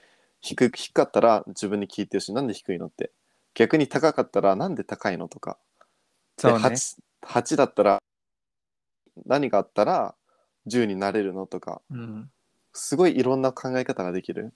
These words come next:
Speaker 1: なんかちょっとこのパーマモデルを当てはめてほしいな、人生に。
Speaker 2: そうだね。
Speaker 1: そう。
Speaker 2: いやー、
Speaker 1: で、
Speaker 2: 今ちょっとやっただけだけど、すごいなんか、すごかったわ。
Speaker 1: そう。
Speaker 2: うん。
Speaker 1: で、今、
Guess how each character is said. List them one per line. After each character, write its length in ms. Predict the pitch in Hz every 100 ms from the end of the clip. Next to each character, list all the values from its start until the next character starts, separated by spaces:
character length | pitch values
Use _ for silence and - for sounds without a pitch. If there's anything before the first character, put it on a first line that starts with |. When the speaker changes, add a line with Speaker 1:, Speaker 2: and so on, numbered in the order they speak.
| _
Speaker 1:
な 80 | 127
ん 60 | 135
か 40 |
ち 60 | 143
ょ 0 |
っ 40 |
と 80 | -
こ 80 | 135
の 100 | 127
パ 160 | -
ー 60 | 165
マ 120 | 170
モ 100 | 170
デ 120 | 127
ル 120 | 98 120
を 240 | 120 - -
当 80 |
て 140 | 101 120
は 80 | 123
め 100 | 98
て 80 |
ほ 60 | 76
し 80 | -
い 80 | 87
な、 100 | 87
人 180 | 95 87
生 140 | 90
に。 140 | 90 - _ _ _ _ -
Speaker 2:
そ 140 | 120
う 40 | 110
だ 120 | 107
ね。 240 | 117 123 - _ _ _ _ _
Speaker 1:
そ 320 | - 101 95 - _ -
う。 60 |
Speaker 2:
い 40 | 131
や 300 | 123 123 123
ー、 60 |
Speaker 1:
で、 120 | 143 165
Speaker 2:
今 100 | 151
ち 240 | _ -
ょ 20 |
っ 40 | 156
と 80 | 123
や 100 | 120
っ 80 | -
た 80 | 127
だ 140 | 131
け 140 | 131
だ 100 | 120
け 140 | - 117
ど、 60 |
す 140 | 117 123
ご 200 | 123 117
い 60 | 113
な 80 | 110
ん 80 |
か、 240 | 110 - - _ _ _ _ _ _ - _ -
す 80 |
ご 140 | 139 139
か 100 | 117
っ 80 | -
た 80 | -
わ。 180 | - - _ _ -
Speaker 1:
そ 180 | - 110
う。 40 |
Speaker 2:
う 20 | 110
ん。 100 | 110
Speaker 1:
で、 80 | 123
今、 220 | 117 110